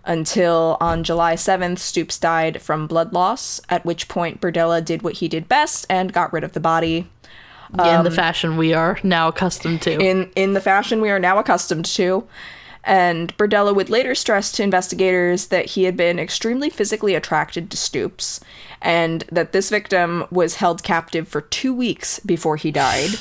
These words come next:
Speaker 2: <sighs> Oh,
Speaker 1: with
Speaker 2: God.
Speaker 1: him gradually increasing his captive's terror to make him a cooperative and incapacitated sex slave.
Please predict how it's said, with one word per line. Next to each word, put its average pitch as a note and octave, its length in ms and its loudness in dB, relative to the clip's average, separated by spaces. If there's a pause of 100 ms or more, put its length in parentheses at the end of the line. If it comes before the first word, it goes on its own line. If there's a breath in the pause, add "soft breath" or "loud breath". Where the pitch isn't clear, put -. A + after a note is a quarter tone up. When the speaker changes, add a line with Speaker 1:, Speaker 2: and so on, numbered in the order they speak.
Speaker 2:
<sighs> - 180 -20
Oh, A#3+ 240 2
Speaker 1:
with F#3 160 4
Speaker 2:
God. G#3 220 4
Speaker 1:
him F3 380 2
gradually F#3 480 2
increasing G3 580 -2
his F#3 180 0
captive's - 560 -4
terror C4 640 -2 (120)
to - 120 -4
make F3 220 0
him G3 140 -2
a - 40 -4
cooperative F#3+ 800 0
and F3 140 -2
incapacitated F3 960 -4
sex - 320 -2
slave. - 560 -6